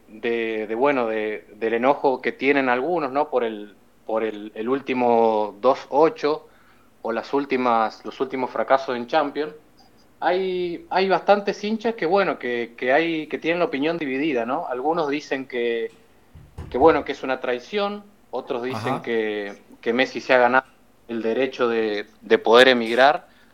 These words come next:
Speaker 1: de, de hacer de su carrera lo que, lo que quiera. Pero bueno, son, son opiniones divididas. Pero lo que reina, la verdad, es la, es la tristeza,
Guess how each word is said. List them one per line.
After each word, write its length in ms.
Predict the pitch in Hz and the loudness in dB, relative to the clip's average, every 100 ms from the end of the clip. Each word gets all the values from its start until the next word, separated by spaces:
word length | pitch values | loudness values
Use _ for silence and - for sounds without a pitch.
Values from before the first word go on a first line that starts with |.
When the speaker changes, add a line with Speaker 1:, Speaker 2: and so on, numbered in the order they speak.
| - _ | -20 _
Speaker 1:
de, 400 | 110 113 107 104 | -8 -6 -6 -8
de 100 | 104 | -10
hacer 260 | 107 - 127 | -8 -4 -2
de 60 | 123 | -4
su 120 | - | -4
carrera 360 | 110 123 123 | -4 -4 -6
lo 160 | 117 113 | -8 -12
que, 320 | 113 107 101 | -10 -10 -10
lo 160 | 107 104 | -12 -12
que 120 | 113 | -12
quiera. 460 | - 180 196 220 - _ _ _ _ _ _ _ | -2 0 0 -2 -8 _ _ _ _ _ _ _
Pero 160 | 135 156 | 6 8
bueno, 320 | 185 147 135 | 8 4 -2
son, 520 | - 196 202 190 160 | -4 -4 -4 -8 -10
son 480 | - 196 208 196 175 | -6 -6 -6 -10 -10
opiniones 480 | 139 147 151 180 160 | -12 -8 -6 -6 -6
divididas. 540 | 139 135 135 117 107 - _ | -4 -2 -2 -4 -6 -12 _
Pero 240 | 151 151 | 4 6
lo 160 | 143 143 | 4 0
que 140 | 143 | 0
reina, 440 | - 196 226 226 190 | 0 0 0 -2 -2
la 120 | 156 | -2
verdad, 400 | 135 147 202 202 | 0 0 0 -2
es 80 | 160 | -4
la, 240 | 151 147 | -2 -2
es 160 | 135 151 | -2 -6
la 120 | 151 | -8
tristeza, 600 | - 127 - 185 - 202 | -10 -14 -4 -4 -2 -6